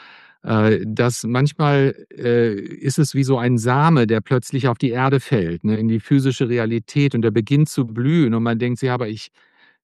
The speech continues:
ist das jetzt, was ich mir gewünscht hatte? War das jetzt wirklich das?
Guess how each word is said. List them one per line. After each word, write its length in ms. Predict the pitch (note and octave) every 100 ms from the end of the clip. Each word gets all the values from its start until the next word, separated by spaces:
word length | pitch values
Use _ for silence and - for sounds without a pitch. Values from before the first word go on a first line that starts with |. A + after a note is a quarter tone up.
| _ _ _ _
ist 240 | G#2 -
das 160 | E3+ -
jetzt, 180 | E3 C#3
was 120 | C3
ich 120 | A#2+
mir 140 | A#2+
gewünscht 540 | A2 F#2+ G2+ C3 - -
hatte? 300 | D#3+ F3+ C3+
War 100 | A#2+
das 180 | C#3+ -
jetzt 220 | A#2+ G#2
wirklich 500 | A2+ C#3 E3 D#3 -
das? 460 | D3 F#3 - -